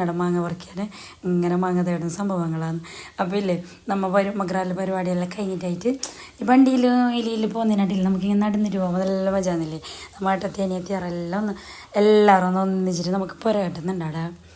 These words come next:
മൊഗ്രാൽ. അതിനെല്ലാം നോക്കാം, നടന്നിട്ട് പോയിട്ട് നോക്കാം. അല്ലേ അങ്ങ് പോയിട്ട് അങ്ങനെ, ഏ, നോക്കിയിട്ട് വന്നിട്ട് അതിന് ശേഷം പിന്നെ രണ്ട് ദിവസം കഴിഞ്ഞിട്ടായിട്ടില്ലേ മച്ചുഞ്ചിൻ്റെ മോള് മംഗലമുണ്ടല്ലോ, അപ്പോൾ അവൾക്കുള്ള സാരിയും കാര്യങ്ങളെല്ലാം എടുക്കാൻ വേണ്ടിയിട്ട്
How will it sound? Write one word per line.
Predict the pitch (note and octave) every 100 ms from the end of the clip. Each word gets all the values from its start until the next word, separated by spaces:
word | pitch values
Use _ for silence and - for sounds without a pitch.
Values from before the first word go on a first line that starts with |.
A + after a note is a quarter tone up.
| - -
മൊഗ്രാൽ. | F#3 F3 F3 C#4+ - - -
അതിനെല്ലാം | G#3+ G3 F#3 F#3 G3+
നോക്കാം, | G3+ F#3+ G3+
നടന്നിട്ട് | A3 G#3+ F3+
പോയിട്ട് | F3 E3+
നോക്കാം. | F3 F3+
അല്ലേ | F#3 A#3+
അങ്ങ് | A3+
പോയിട്ട് | G#3 F3+ F#3+ G#3+
അങ്ങനെ, | G3 F#3+ F#3+ F#3+ C4+ - - - - A3
ഏ, | A3 A3+
നോക്കിയിട്ട് | A#3 F3 G3+ G3 A#3 A#3
വന്നിട്ട് | G#3 F3+ A3+ A3
അതിന് | G3 F3
ശേഷം | E3 A#3+ C4+ - - - - A#3+
പിന്നെ | C4 C#4 C4+
രണ്ട് | G#3+ G3
ദിവസം | F3+ F3 F3
കഴിഞ്ഞിട്ടായിട്ടില്ലേ | E3 D#3+ E3 F3 G#3 A3+ E3+ E3 - - -
മച്ചുഞ്ചിൻ്റെ | G3+ F#3 F#3+ F3 F3+ F3
മോള് | F#3 F3+ F#3
മംഗലമുണ്ടല്ലോ, | G3+ F#3+ E3 D#3 D#3+ F3+ A3 - - - F#3+
അപ്പോൾ | F#3 F#3+
അവൾക്കുള്ള | F#3+ G3+ F#3+ F3+
സാരിയും | G3 F#3 F#3 F#3
കാര്യങ്ങളെല്ലാം | F#3 F3+ F3 F3 F3+
എടുക്കാൻ | F3+ G3+ F3+
വേണ്ടിയിട്ട് | E3+ E3 G3+